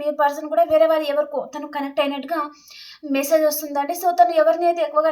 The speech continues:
నమ్మారో ఆ పర్సన్ కూడా మీ పర్సన్ని మోసం ఏదో చేసినట్టుగా చూపిస్తుందన్నమాట. దాని వలన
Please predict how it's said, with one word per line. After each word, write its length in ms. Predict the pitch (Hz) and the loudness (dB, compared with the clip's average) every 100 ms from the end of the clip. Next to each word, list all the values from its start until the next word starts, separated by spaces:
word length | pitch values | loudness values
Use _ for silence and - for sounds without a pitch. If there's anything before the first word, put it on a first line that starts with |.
| 302 | -2
నమ్మారో 340 | 294 302 302 349 - - - 302 | -4 0 0 0 -6 -20 0 2
ఆ 40 | 339 | 6
పర్సన్ 300 | 330 320 339 | 6 4 -2
కూడా 120 | 330 330 311 | 2 2 0
మీ 60 | 311 | 0
పర్సన్ని 340 | 302 285 339 359 330 | 0 2 -2 -2 0
మోసం 220 | 302 320 294 294 | 0 -2 -8 -6
ఏదో 120 | 277 302 302 | 0 0 0
చేసినట్టుగా 460 | 285 294 277 330 320 | -4 -4 -2 0 0
చూపిస్తుందన్నమాట. 880 | 302 294 311 302 294 262 262 254 247 247 - - - - 254 | -2 -6 -6 -6 -6 -4 -4 -4 -6 -8 -12 -20 -20 -4 6
దాని 200 | 294 320 311 | 6 6 2
వలన 200 | 311 | 0